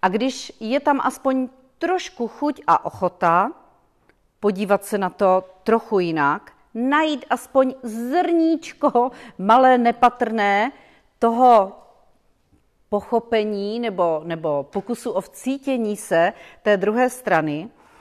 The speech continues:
protože třeba, já vám řeknu jiný příběh, dospělá paní už dneska zazlívá své mámě, že když byla zhruba ve věku čtrnácti,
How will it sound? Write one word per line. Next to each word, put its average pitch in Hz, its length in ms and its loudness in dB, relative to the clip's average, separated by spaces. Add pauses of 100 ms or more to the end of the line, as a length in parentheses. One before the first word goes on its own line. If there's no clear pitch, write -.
(120)
protože 247 320 -2
třeba, 143 400 -6 (1080)
já 190 40 -10
vám 185 120 -8
řeknu 180 240 -10
jiný 170 200 -6
příběh, 277 580 -4 (720)
dospělá 196 500 0
paní 233 300 2
už 262 100 -2
dneska 262 400 -2
zazlívá 220 540 0
své 147 300 -6
mámě, 156 760 -2 (100)
že 214 160 -6
když 202 240 -4
byla 180 440 0 (220)
zhruba 196 380 0
ve 170 140 -4
věku 214 380 -2
čtrnácti, 165 920 -4